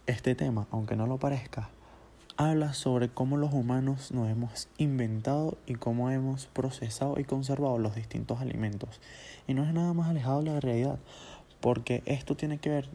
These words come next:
más que todo con los alimentos fermentados, ya sea los derivados de la leche, el pan, derivados de los cereales,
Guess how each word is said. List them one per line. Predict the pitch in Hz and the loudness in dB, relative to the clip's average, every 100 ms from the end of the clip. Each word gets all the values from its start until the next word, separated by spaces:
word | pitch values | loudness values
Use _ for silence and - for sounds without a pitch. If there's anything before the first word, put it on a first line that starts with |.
| - | -4
más | 120 120 - | -2 -2 -4
que | 117 | -2
todo | 135 120 | 0 -2
con | - 120 | -2 -4
los | 117 | -2
alimentos | 117 123 135 123 113 | 0 0 0 0 -2
fermentados, | - 113 104 104 - 123 104 98 | 0 -2 0 -2 -2 -2 -2 -6
ya | 113 107 | -4 -2
sea | 107 127 120 | -2 0 0
los | 117 | 2
derivados | 113 107 117 135 139 | 0 2 2 2 2
de | 143 | 2
la | 143 | 4
leche, | 143 117 113 - 123 | 4 2 0 -4 -4
el | - 131 131 | -2 -2 -2
pan, | 131 123 123 113 | -2 -2 0 -2
derivados | 120 123 117 123 151 160 | 0 2 2 2 2 2
de | 165 | 0
los | 151 | 0
cereales, | - 156 156 135 135 135 | 0 0 2 2 0 -2